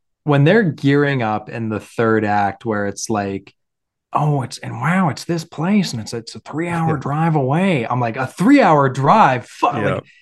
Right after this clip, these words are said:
Speaker 1: you do that movie math of it's like, "So we're gonna see them on the way there, or we're gonna skip, we're gonna do a three-hour time jump? Like, what are we doing here?" Like,
Speaker 2: Yeah.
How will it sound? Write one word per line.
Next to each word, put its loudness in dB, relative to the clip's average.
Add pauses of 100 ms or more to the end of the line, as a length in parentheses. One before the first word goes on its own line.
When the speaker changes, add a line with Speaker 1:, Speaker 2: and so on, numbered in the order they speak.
(260)
Speaker 1:
you 0
do 0
that 0
movie -2
math -6
of -8
it's -8
like, -4
"So -2
we're -2
gonna 0
see -2
them -2 (180)
on 0
the -4
way 0
there, -2
or -6
we're -6
gonna -4
skip, -4
we're -8
gonna -2
do -4
a -2
three-hour -2
time -2
jump? -2
Like, -8
what 0
are -4
we -6
doing 0
here?" -6
Like, -6
Speaker 2:
Yeah. -4